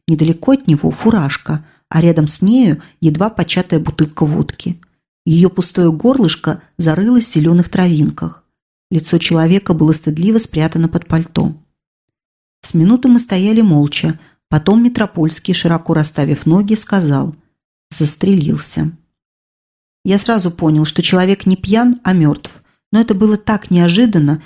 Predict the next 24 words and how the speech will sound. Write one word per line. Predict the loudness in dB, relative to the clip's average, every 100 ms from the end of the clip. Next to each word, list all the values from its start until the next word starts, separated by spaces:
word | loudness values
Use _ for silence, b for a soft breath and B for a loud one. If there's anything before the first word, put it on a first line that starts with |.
| B
что | -4 2
не | 2
хотелось | 2 0 0 0 0
верить. | 0 0 0 -6 -18 b b b _ _ -2
Помню, | 4 6
я | 6 4
не | 4
чувствовал | 4 2 0 0 2
ни | 2
страха, | 0 -2 -2 -2 0
ни | 2 4
жалости, | 2 0 -2 -4 -4 -4 -4 B 0
глядя | 2 2 2
на | 0
большой | 0 -2 0 2 2
гладкий | 0 -2 -4 -6
череп, | 0 2 2 -2 -10 b b
высунувшийся | -2 2 2 2 -2 -4 -4 -4
из-под | -4 -4 -4 -6
пальто, | -2 -4 0 -2 -2 b b 0
и |
на | 2
синее | 2 0 2 2 2
ухо. | -2 -2 -8 -10